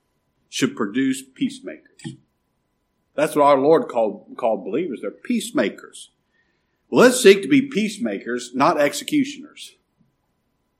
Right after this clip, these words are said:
Now, I'm just sure of this. Peacemakers have to ask for forgiveness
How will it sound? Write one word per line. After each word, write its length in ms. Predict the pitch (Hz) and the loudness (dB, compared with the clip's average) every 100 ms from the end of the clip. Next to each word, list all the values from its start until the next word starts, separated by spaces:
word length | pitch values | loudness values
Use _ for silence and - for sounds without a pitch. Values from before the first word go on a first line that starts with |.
| _ _ - | _ _ -8
Now, 120 | - | 0
I'm 100 | 175 | 4
just 200 | 180 180 | 4 2
sure 220 | 185 190 | 2 4
of 100 | 131 | 4
this. 400 | 90 - - - _ _ - | 0 -12 -18 -20 _ _ -6
Peacemakers 680 | 190 185 147 127 127 123 139 | -6 -4 -4 -4 -4 -10 -6
have 180 | 120 - | -8 -8
to 100 | 104 | -8
ask 320 | 123 127 - | -6 -6 -10
for 100 | 127 | -12
forgiveness 720 | - 107 131 135 143 143 - | -10 -10 -10 -10 -14 -16 -20